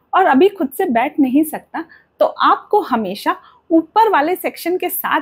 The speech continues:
ही बेबी को कैरी करना है। इसके लिए आपको बेबी कैरियर के ऊपर वाले पार्ट को अपनी आर्म्स पर पहन लेना है, फिर अपने बेबी को इसमें डाल देना है।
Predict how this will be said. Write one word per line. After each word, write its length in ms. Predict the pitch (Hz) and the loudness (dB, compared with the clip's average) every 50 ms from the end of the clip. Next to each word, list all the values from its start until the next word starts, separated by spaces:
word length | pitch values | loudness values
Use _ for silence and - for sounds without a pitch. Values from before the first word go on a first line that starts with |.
| - - | -6 -6
ही 140 | - 202 | -4 -4
बेबी 320 | - - 202 196 190 214 226 | -2 0 0 0 0 -2 -4
को 180 | - - 359 | -4 -4 -4
कैरी 380 | 359 - - 226 175 170 190 190 | -4 -2 -2 -2 -2 -2 -2 -6
करना 320 | 190 - - 143 - - | -8 -10 -10 -10 -10 -10
है। 200 | - 185 202 - - _ - _ _ - | -10 -12 -14 -16 -18 _ -20 _ _ 0
इसके 420 | 320 339 - - - 453 494 466 440 | 0 0 0 -2 0 2 4 4 4
लिए 260 | 294 233 254 349 415 - _ _ _ - | 4 2 0 -4 -6 -10 _ _ _ -4
आपको 400 | 285 311 359 - - - 494 466 | -2 0 0 -2 0 0 0 0
बेबी 320 | 269 240 285 302 294 392 440 | 2 0 0 2 2 2 2
कैरियर 500 | 403 - 330 254 247 269 302 370 427 370 | 2 0 0 0 2 2 2 2 0 0
के 220 | - - 269 359 - _ _ _ _ _ _ - | -2 -2 -4 -4 -6 _ _ _ _ _ _ 0
ऊपर 360 | 349 359 359 - 440 466 466 | 0 0 2 2 2 2 4
वाले 260 | 403 339 320 320 359 | 4 2 2 0 -2
पार्ट 360 | 359 _ - 254 285 330 - | -2 _ 0 0 0 -2 -4
को 240 | _ _ 294 370 - _ _ _ _ _ - | _ _ -6 -6 -6 _ _ _ _ _ -6
अपनी 280 | 302 - - 381 427 - - - | -6 -4 -2 -2 -2 -2 -2 0
आर्म्स 340 | - 302 330 392 415 - - | 0 2 2 2 0 -4 -2
पर 180 | - 415 403 | -2 -2 -2
पहन 380 | 392 - - 262 247 220 214 220 | -2 -2 -2 -2 -2 -2 -2 -4
लेना 300 | 202 180 175 175 175 170 | -4 -4 -4 -4 -6 -8
है, 220 | 185 190 180 156 - _ _ _ _ _ _ _ _ _ _ - | -8 -8 -10 -12 -12 _ _ _ _ _ _ _ _ _ _ -4
फिर 140 | - 427 | -2 0
अपने 360 | - - 302 320 320 415 466 508 381 226 | 0 0 -2 -4 -2 0 0 0 2 2
बेबी 340 | 208 240 247 247 254 359 427 | 2 2 2 4 4 4 2
को 320 | 415 - 262 294 403 - _ _ _ _ | 2 2 0 -2 -2 -2 _ _ _ _
इसमें 320 | - 226 - - 226 254 - - _ - 277 | -10 -8 -6 -4 -4 -4 -6 -6 _ -4 -2
डाल 280 | 240 226 180 151 165 | 0 0 0 0 -2
देना 240 | 156 151 113 110 - | -4 -6 -8 -10 -12
है। 200 | 208 - 185 - | -12 -12 -14 -16